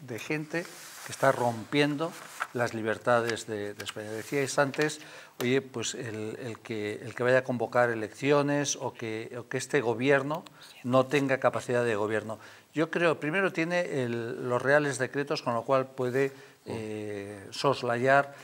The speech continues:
el, el Congreso y las votaciones en el Congreso. Pero lo siguiente que está haciendo, y que le viene muy bien este tiempo, desgraciadamente, para esos actos,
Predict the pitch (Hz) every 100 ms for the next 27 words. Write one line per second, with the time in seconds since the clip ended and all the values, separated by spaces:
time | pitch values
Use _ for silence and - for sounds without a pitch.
0 | - - 120 110 104 104 104 - 131 117
1 | 117 127 139 143 117 110 107 104 117 107
2 | 113 110 107 107 117 110 120 120 - 143
3 | 170 170 170 - 120 - 151 160 151 139
4 | 143 135 123 113 113 135 143 135 135 131
5 | 123 117 131 127 113 113 110 123 127 123
6 | 117 - - - _ - 117 117 120 131
7 | 127 - 117 -